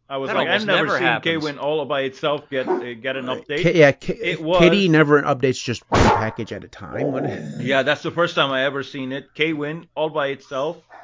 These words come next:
Speaker 1: It was to fix way, uh, common, uh, source of Kwin crashes for Plasma Wayland session. So,
Speaker 3: Uh, I thought it was gonna be
Speaker 1: uh,
Speaker 3: fixing something with K-Screen, <laughs> so I just assumed. <laughs>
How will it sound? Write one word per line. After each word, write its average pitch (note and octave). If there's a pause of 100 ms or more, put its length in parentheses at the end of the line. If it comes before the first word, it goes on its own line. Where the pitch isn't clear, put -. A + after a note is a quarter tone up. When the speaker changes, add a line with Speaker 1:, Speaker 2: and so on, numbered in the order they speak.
(400)
Speaker 1:
It D3
was D3 (200)
to C#3
fix E3 (160)
way, E3
uh, C3
common, D#3+ (120)
uh, A#2+
source D#3
of B2+
Kwin C#3+
crashes D3 (680)
for C3+
Plasma B2+
Wayland B2
session. F#2+ (520)
So, A2+
Speaker 3:
Uh, A#2
I C3+
thought F3
it D#3
was C#3+
gonna C#3
be B2
Speaker 1:
uh, A2
Speaker 3:
fixing G2+
something A2+
with G#2
K-Screen, G2+
<laughs> -
so - (480)
I F3+
just C3+
assumed. C3+ (240)
<laughs> D#3